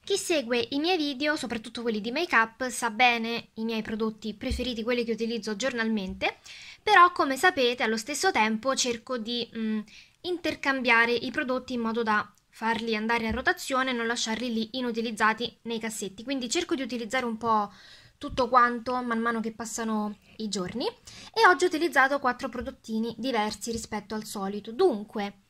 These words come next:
sulle labbra invece delle tinte di We Makeup, che sapete che io amo, ho utilizzato questa di nix Lingerie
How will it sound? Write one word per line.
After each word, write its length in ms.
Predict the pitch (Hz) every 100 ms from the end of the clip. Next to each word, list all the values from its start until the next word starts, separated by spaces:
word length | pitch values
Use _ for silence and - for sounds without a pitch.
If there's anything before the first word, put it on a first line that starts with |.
| - - _
sulle 480 | - - 466 311 254
labbra 380 | - 220 202 196
invece 400 | 214 247 370 262
delle 220 | 226 247
tinte 320 | 202 262 269 240
di 140 | 214
We 220 | 208 277
Makeup, 720 | 233 202 233 185 185 - 226
che 100 | 226
sapete 360 | 226 220 240 214
che 80 | 208
io 140 | 220
amo, 280 | 214 180 254
ho 520 | 359 - - - 381
utilizzato 640 | 381 359 359 302 285 302
questa 360 | 262 247 240 269
di 160 | 247 -
nix 600 | 240 220 220 - 233 233
Lingerie 880 | 269 330 277 240 226 208 254 427